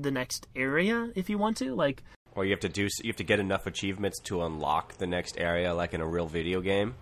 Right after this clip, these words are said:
Speaker 1: That's cool, and we could, we could continue the, um, the, like, arcade kind of, uh, theming that we were going with. Like,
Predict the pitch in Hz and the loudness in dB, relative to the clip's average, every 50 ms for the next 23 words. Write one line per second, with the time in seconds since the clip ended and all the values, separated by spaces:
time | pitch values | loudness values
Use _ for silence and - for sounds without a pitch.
0 | - 165 165 180 - - - 233 208 170 156 165 170 - 185 165 - - 170 170 | 2 2 4 4 4 4 6 6 6 6 6 6 4 4 2 0 2 2 2 2
1 | - - 156 - - 143 139 - 202 220 208 175 147 139 139 131 131 127 127 123 | 4 2 0 2 0 -4 -2 0 2 4 4 4 6 6 6 6 6 6 4 4
2 | 120 120 120 117 117 113 113 117 - - - 139 139 139 - - 147 151 151 - | 4 4 2 0 -2 -4 -8 -10 -12 -2 4 6 6 6 6 4 4 2 2 2
3 | - 160 156 151 151 156 151 147 139 - - - - - - - - - - - | 0 2 2 4 4 4 4 2 0 -4 -12 -20 -20 -20 -20 -20 -20 -20 -20 -18
4 | - - - 165 156 147 143 135 127 127 135 127 127 127 123 123 123 120 123 123 | -10 0 2 4 4 4 4 2 0 0 2 4 6 6 6 6 4 4 2 0
5 | - - - - - - 147 143 143 151 170 185 196 202 202 196 196 190 190 190 | -2 -6 -18 -18 -4 0 0 2 2 2 2 0 0 0 0 0 2 2 4 4
6 | 180 185 190 196 202 202 196 202 202 - - 147 139 127 - | 4 4 4 4 2 2 0 -2 -2 -2 0 0 0 0 -2